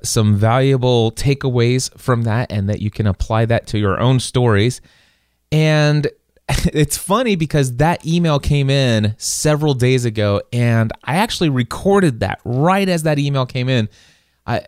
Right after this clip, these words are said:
initially, I had responded to the person with a quick little response, and I'm like, "No, you know what? I really wanna give that person a little bit more detailed, nuanced response."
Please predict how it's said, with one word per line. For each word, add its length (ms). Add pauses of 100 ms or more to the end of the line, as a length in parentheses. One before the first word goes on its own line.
initially, 560
I 80
had 180
responded 760
to 80
the 80
person 440
with 140
a 40
quick 320
little 220
response, 480
and 80
I'm 80
like, 160
"No, 380
you 160
know 100
what? 160
I 80
really 320
wanna 200
give 140
that 160
person 340
a 60
little 240
bit 140
more 280
detailed, 600
nuanced 640
response." 600